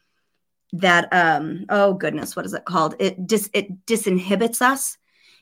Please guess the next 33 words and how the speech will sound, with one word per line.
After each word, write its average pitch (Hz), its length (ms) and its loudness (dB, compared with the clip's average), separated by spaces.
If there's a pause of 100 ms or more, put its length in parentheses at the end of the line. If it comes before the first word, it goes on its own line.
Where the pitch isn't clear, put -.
(100)
It, 185 320 4
it 185 180 0
helps 196 380 0
us 190 280 -2
release 190 460 0
ourselves 185 460 0
from 175 180 -2
all 202 260 4
of 185 140 2
those 175 240 -2
brain 185 500 0
blocks 170 680 -2
that 185 120 -4
we 170 140 0
have 170 380 0
for 165 80 -6
self-protection. 175 1080 -6 (520)
That 190 120 4
it, 180 120 6 (240)
in, 190 120 2
in 180 140 0
my 185 160 6
opinion, 185 400 0
it 165 80 -4
allows 170 420 4
us 180 200 -6
to 170 120 -6
see 202 720 -2 (240)
ourselves 190 760 2
and 170 140 -4
our 165 100 -2
mind 180 640 -2 (500)
in 170 460 0